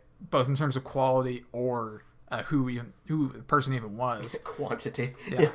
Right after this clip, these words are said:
Speaker 2: <laughs>
Speaker 1: So he, um, um, had a, a pretty impressive season, all things considered, when you break it down like that. I think he, uh,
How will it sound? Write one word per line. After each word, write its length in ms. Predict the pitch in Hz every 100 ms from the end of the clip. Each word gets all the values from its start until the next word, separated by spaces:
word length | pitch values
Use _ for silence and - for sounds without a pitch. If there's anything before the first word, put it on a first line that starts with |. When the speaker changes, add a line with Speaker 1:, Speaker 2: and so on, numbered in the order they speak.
| 160
Speaker 2:
<laughs> 120 | -
Speaker 1:
So 720 | - - 156 143 135 131 127 -
he, 300 | - 202 208
um, 440 | 180 180 175 175 - - - - - - - - - - - - - - - _ - - -
um, 200 | 160 147
had 240 | 143 156
a, 180 | 247 247
a 40 | 180
pretty 260 | - 208
impressive 500 | 214 156 147 185 185
season, 400 | 135 - 170 143
all 180 | 107 113
things 580 | 131 131 127 123 - - - -
considered, 640 | 127 - 131 147 104 98
when 100 | 117
you 80 | 113
break 260 | 113 117
it 120 | 117 -
down 280 | 113 127
like 260 | 113 92 -
that. 260 | 95 92 - -
I 120 | 117
think 520 | - - 147 135 - - - - - - - -
he, 420 | - - 156 139
uh, 340 | 127 113 107